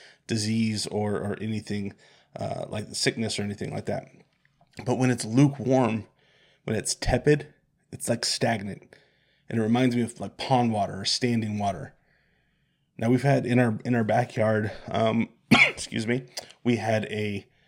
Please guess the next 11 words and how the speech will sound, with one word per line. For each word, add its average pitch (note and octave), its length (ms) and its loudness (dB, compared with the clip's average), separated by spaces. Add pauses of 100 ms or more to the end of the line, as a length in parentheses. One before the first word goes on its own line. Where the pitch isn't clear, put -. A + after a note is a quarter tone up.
(320)
uh, G#2 520 -2
a, - 500 -6
a A#2 60 -4
slow D#3+ 260 4
leak C3 320 4
in G#2+ 140 -4
one A2 120 0
of G#2 80 -4
our G2+ 120 -2
sprinkler G#2 320 -4
valves, - 400 -6